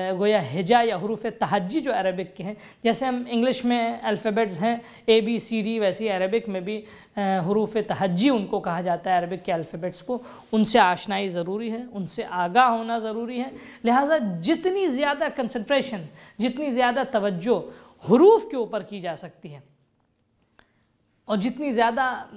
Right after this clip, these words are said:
जितने बेहतर तरीक़े से हरूफ को पहचाना जा सकता है,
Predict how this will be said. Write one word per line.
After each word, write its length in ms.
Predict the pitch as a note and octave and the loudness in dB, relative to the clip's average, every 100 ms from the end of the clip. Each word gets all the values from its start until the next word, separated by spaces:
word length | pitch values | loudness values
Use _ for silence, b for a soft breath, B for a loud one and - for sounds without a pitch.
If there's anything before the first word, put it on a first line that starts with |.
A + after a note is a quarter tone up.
| G#3 | -8
जितने 300 | G3+ A#3 C4+ | -2 -2 0
बेहतर 400 | A#3+ F#3+ A3+ C4+ | 2 4 4 2
तरीक़े 380 | A#3 A3+ G3+ - | 0 -2 -6 -6
से 120 | G#3+ | -8
हरूफ 340 | F#3+ F3 B3+ D#4 | -6 0 0 0
को 140 | D4+ | -2
पहचाना 460 | - G3+ G3+ F#3 F3+ | -4 -4 -2 -4 -2
जा 120 | E3 | -4
सकता 320 | D3 E3 - | -6 -10 -8
है, 80 | D#3+ | -10